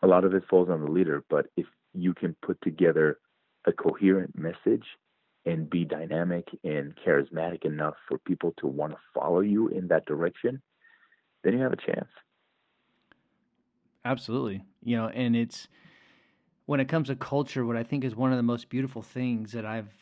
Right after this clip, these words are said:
Speaker 2: witnessed as an athlete, as a football coach, and also as a mental performance coach, is when you see player-led cultures.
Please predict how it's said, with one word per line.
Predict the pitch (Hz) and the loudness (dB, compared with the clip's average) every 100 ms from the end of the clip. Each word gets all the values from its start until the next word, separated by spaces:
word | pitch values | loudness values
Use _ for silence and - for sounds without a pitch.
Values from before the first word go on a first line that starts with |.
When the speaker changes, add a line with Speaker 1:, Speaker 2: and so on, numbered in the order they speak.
| _ 113 | _ -10
Speaker 2:
witnessed | 120 131 131 120 120 - | -6 -2 -2 -4 -6 -10
as | 120 127 | -8 -6
an | 120 | -6
athlete, | 107 110 117 117 110 117 - _ _ _ _ _ _ _ - | -6 -10 -12 -10 -8 -8 -12 _ _ _ _ _ _ _ -8
as | 127 123 | -6 -4
a | 131 | -6
football | 135 131 113 | -6 -6 -8
coach, | 113 110 107 113 117 | -6 -8 -8 -8 -4
and | 131 | -2
also | 135 131 117 113 - 123 | -2 -2 -2 -4 -8 -10
as | 113 | -6
a | |
mental | 117 123 | -4 -4
performance | 110 - 147 143 117 | -8 -12 -8 -8 -8
coach, | - 110 101 - | -10 -10 -10 -10
is | 104 | -10
when | 123 117 | -2 0
you | 117 | -2
see | - - 135 | -4 -6 -4
player-led | 131 - 135 135 117 107 110 113 | -4 -6 -4 -4 -6 -8 -8 -10
cultures. | - 98 - 85 82 - | -10 -12 -12 -16 -16 -20